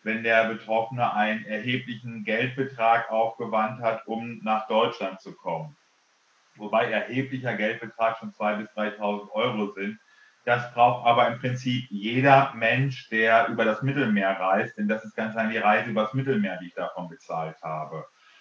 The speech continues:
Und schon ist es ein Gummiparagraphen, den ich dementsprechend komplett ausdehnen kann und wo ich tatsächlich jeden schon in Abschiebehaft nehmen kann, so.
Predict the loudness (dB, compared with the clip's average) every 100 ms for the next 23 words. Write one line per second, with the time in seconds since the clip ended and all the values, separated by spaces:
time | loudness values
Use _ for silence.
0 | -8 -6 -2 -2 0 0 -2 -6 -12 -14
1 | -12 -2 4 4 4 6 6 6 4 6
2 | 6 4 -6 -6 -8 -6 -4 -4 -2 -2
3 | -2 -4 -6 -4 -6 -2 6 8 8 2
4 | 0 0 0 0 0 0 -6 -8 -6 -4
5 | -2 -4 -4 -10 -10 -6 -2 -2 -2 -4
6 | -2 0 -2 -6 -6 -10 -6 -6 -6 -10
7 | -12 -10 -8 -10 -12 -12 -12 -14 -18